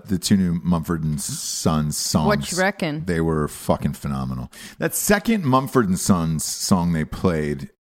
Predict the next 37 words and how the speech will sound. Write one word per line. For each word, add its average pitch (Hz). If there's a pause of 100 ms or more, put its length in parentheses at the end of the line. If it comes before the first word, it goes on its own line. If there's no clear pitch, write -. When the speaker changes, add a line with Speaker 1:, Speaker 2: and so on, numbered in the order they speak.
(120)
Speaker 1:
last 85
night 78 (200)
is 92
gonna 107
be, 104
like, 92
a 80
huge 76
smash 69
hit, - (680)
like, 73
m-, 82 (180)
mega. 69 (440)
Speaker 2:
Got -
it. - (240)
Speaker 1:
And 180
they, 180
God, -
they 123
just 73
do 73
it. 69 (180)
Speaker 2:
Oof. 185 (480)
Speaker 1:
I, 85
I 92
think 127
this, 139
this 127
will 151
be 139
their 107
third 104
album. 104 (680)
The 104
first 139
two 98
were, 73